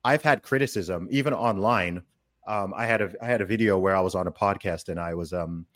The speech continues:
I essentially de-, described myself as, uh, someone was asking about my religious faith.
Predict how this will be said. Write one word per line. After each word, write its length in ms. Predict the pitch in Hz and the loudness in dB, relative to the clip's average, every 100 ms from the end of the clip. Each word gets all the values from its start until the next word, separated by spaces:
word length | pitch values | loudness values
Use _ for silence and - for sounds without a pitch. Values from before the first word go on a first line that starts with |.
| _ _ _ _ | _ _ _ _
I 80 | 117 | -4
essentially 460 | 117 123 120 120 110 | 4 4 4 0 0
de-, 160 | 104 | -2
described 540 | - 104 - 117 107 95 | -6 -10 -4 0 0 -2
myself 460 | 95 - 98 90 | -6 -4 -4 -4
as, 180 | 95 82 | -6 -6
uh, 160 | 90 85 | -6 -4
someone 220 | 131 117 | -2 0
was 100 | 101 | 2
asking 300 | 98 - 92 | 0 0 -2
about 180 | 95 92 | 0 0
my 120 | 104 | 0
religious 400 | 90 82 78 - | -2 -4 -6 -10
faith. 240 | 80 64 | -10 -12